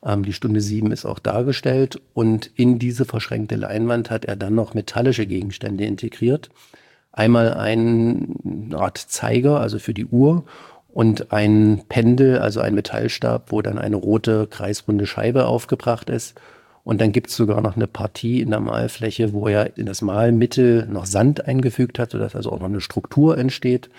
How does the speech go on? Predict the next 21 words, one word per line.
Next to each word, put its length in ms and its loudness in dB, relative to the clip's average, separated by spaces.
Und 580 0
das 160 -4
zeigt, 320 -2
glaub 180 2
ich, 140 -2
am 100 2
radikalsten, 1300 -2
wie 160 0
es 100 -2
ihm 160 -2
wichtig 340 0
war 100 4
und 100 0
wie 60 0
es 60 -6
ihm 120 -2
auch 100 -6
gelungen 360 2
ist, 180 -2
die 60 -2
Malerei 580 -4